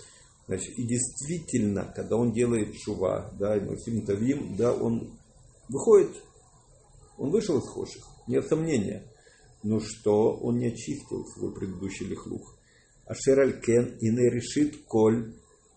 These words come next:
царих ленакот и психло медотав в левушей навшо бемахшва дибуру масе бекибус алядей маем карим веротхим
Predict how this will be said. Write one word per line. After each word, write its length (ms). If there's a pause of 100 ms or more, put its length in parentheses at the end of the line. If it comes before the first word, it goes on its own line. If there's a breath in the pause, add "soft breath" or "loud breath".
царих 800
ленакот 600
и 80
психло 680 (100)
медотав 760
в 100
левушей 380
навшо 580
бемахшва 500
дибуру 280
масе 420
бекибус 640
алядей 300
маем 500
карим 500
веротхим 760